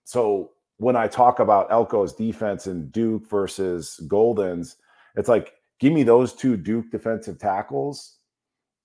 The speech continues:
and it gives you a lot more freedom as a, as a coach. It's, it's, it's sad in a way to say that, like, Duke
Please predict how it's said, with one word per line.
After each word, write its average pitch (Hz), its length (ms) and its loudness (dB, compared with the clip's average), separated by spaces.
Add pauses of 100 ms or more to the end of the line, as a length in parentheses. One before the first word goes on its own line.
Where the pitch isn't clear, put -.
(220)
and 117 140 -6
it 101 80 -8
gives 107 180 -4
you 113 100 0
a - 20 0
lot 107 200 2
more 104 160 -2
freedom 98 400 -6
as 85 320 -6
a, 80 280 -6
as 90 140 -6
a 82 80 -8
coach. - 480 -12 (920)
It's, - 260 -4
it's, - 260 -8
it's - 580 -8 (340)
sad 139 500 0
in 110 80 -2
a 104 60 -4
way 101 180 -2
to 90 80 -6
say 110 200 -6
that, 92 120 -6
like, 87 260 -8
Duke 104 300 -6